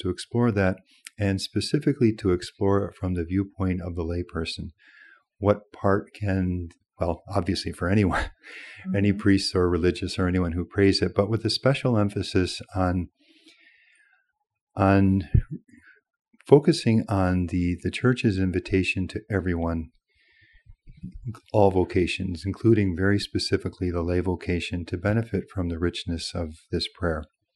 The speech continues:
Speaker 1: And I thought we might introduce that by just looking at some vignettes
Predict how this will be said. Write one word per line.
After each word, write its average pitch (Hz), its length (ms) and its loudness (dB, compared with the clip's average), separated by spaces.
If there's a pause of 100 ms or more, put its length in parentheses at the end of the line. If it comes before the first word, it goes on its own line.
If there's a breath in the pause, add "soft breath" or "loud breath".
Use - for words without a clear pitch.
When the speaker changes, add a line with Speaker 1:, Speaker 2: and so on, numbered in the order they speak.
(1040 loud breath)
Speaker 1:
And 113 300 4
I 117 80 2
thought 135 240 2
we 156 100 4
might 120 200 6
introduce 101 600 2
that 92 300 0
by 90 120 -2
just 107 280 -4
looking 123 300 0
at 95 140 -2
some 90 260 0
vignettes 87 720 0